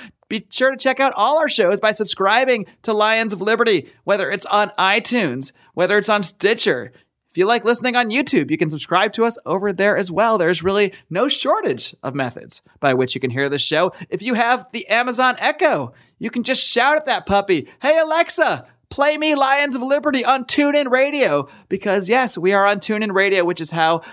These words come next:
the Amazon Echo plays podcasts. So there really is no limit to the methods by which you can hear the show. You can, of course, hear us on the weekends at liberty talk dot f m and throughout the week at the Liberty Radio Network, L R N dot F M. And guys, this show is built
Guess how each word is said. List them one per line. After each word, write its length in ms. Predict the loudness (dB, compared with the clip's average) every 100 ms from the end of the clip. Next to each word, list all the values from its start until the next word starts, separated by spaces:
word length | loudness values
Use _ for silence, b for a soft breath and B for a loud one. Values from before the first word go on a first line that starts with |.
| B -6
the 140 | -2
Amazon 380 | 0 0 0 0
Echo 300 | -2 -2 -4
plays 320 | -2 0 0
podcasts. 440 | 2 0 2 -2 -2
So 100 | 0
there 180 | 0 2
really 360 | 2 2 0 0
is 320 | -2 -2 -8 -14 b b _ _ _ _
no 300 | -2 0 0
limit 380 | 0 0 0 0
to 80 | 0
the 100 | 0
methods 340 | 0 0 0
by 140 | 2 2
which 220 | 0 -2
you 60 |
can 100 | -6
hear 160 | -2 0
the 100 | 0
show. 160 | 2 4
You 120 | 2
can, 100 | 0
of 100 | 0
course, 220 | 0 0
hear 160 | 0 0
us 80 |
on 120 | 0 0
the 80 |
weekends 360 | 0 2 2 0
at 80 | -2
liberty 280 | -4 -2 -4
talk 280 | 0 0
dot 180 | 2 0
f 200 | 2 -2
m 280 | 2 0 0 -4 -6
and 240 | -2 -2 -2
throughout 520 | -8 -2 0 0 0
the 100 | -2
week 340 | 0 -2 -4 B B B _ _ -12
at 100 | -6
the 80 | -4
Liberty 500 | 0 0 0 -4 -4
Radio 440 | -2 0 0 0
Network, 440 | -2 -4 -4 -6 -6
L 180 | -4 0
R 220 | 2 0 0
N 300 | -2 -2 0
dot 280 | 0 0 0
F 220 | -2 -2 -4
M. 240 | -2 -2 -2 -10 -6
And 120 | -4
guys, 220 | 0 0 0
this 180 | -2
show 220 | 0 0 0
is 140 | -2
built 480 | 0 0 0 -6